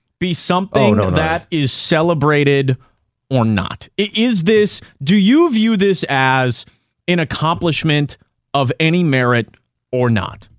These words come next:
Speaker 1: The phone number is two four eight, five three nine, nine seven nine seven. Ticket text is at nine seven one three six.
Speaker 2: Well, <sighs> see, I don't wanna parse words 'cause a comp-,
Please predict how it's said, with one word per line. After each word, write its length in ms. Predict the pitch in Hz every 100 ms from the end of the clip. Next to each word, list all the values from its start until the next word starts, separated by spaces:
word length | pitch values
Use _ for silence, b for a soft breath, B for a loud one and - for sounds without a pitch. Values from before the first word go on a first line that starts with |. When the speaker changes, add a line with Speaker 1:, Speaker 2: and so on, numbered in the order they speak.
| _ -
Speaker 1:
The 100 | 139
phone 240 | 190 226
number 240 | 262 269
is 100 | 262
two 160 | - 208
four 300 | 180 214 208
eight, 260 | 143 143 - b b _
five 260 | 143 156
three 100 | 175
nine, 260 | 170 151 147
nine 220 | 139 135
seven 300 | - 156 160
nine 200 | 151 156
seven. 320 | 143 147 127
Ticket 280 | 123 151 156
text 380 | 151 139 131 - _ _ _ 151
is 140 | 135
at 60 | 135
nine 260 | 131 127
seven 280 | 113 127 120
one 140 | 110 107
three 220 | 101 98
six. 340 | - - - _ 196
Speaker 2:
Well, 380 | 226 226 202 - _ _ -
<sighs> 40 | 151 165 170 143 B B B B B
see, 200 | - 262
I 80 | 254
don't 120 | 320
wanna 180 | 339 220
parse 540 | - - 165 165 - 120
words 320 | 123 127 120
'cause 120 | 175
a 60 | 156
comp-, 480 | - 240 262 247